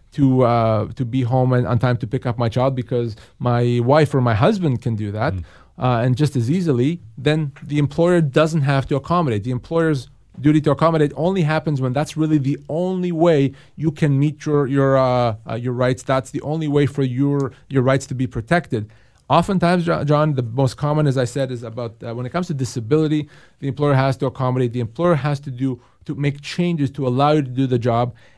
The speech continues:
Speaker 1: and that's triggered by a doctor. If your doctor is saying, "Hey, this is the accommodation this person needs, they can't lift more than thirty pounds, they can't stand for more than an hour at a time,"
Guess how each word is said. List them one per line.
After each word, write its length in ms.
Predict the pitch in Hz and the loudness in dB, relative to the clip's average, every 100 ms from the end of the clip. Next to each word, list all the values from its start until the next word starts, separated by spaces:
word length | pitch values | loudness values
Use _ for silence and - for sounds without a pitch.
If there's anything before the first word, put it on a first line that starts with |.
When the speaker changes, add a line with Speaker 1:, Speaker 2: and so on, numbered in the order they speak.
| - | -6
Speaker 1:
and 120 | 123 | 0
that's 200 | 143 143 | 0 0
triggered 340 | - 143 135 | -2 0 0
by 120 | 123 | 0
a 80 | 117 | 0
doctor. 520 | 107 117 110 - - - _ _ _ | 0 0 0 -2 -14 -20 _ _ _
If 60 | |
your 80 | - | -10
doctor 320 | 107 135 160 | -4 -2 -2
is 80 | 147 | -2
saying, 240 | 180 151 | 0 2
"Hey, 220 | 127 127 - - | 0 -2 -6 -8
this 180 | 139 | -8
is 100 | 165 | -6
the 80 | 151 | -4
accommodation 720 | 147 151 147 143 151 151 143 - - | -2 0 0 0 -2 -4 -6 -8 -12
this 160 | 139 139 | -10 -8
person 360 | 151 143 139 | -8 -6 -4
needs, 280 | 139 139 127 - _ | -2 -4 -6 -14 _
they 100 | - | -4
can't 240 | 110 151 143 | 0 0 0
lift 220 | 147 - | -2 0
more 120 | 151 | 0
than 100 | 143 | 0
thirty 260 | 147 143 139 | 2 2 2
pounds, 380 | - 131 135 127 | 0 0 2 0
they 100 | 117 | 0
can't 300 | 139 131 - | 0 -2 -2
stand 420 | - 143 135 135 | -4 -2 0 -2
for 120 | 135 | -4
more 160 | 131 131 | -2 0
than 120 | 127 | 0
an 140 | 123 | -2
hour 240 | 123 120 120 | -2 -2 -2
at 80 | |
a 40 | 110 | -4
time," 380 | 135 202 139 | -4 -2 -2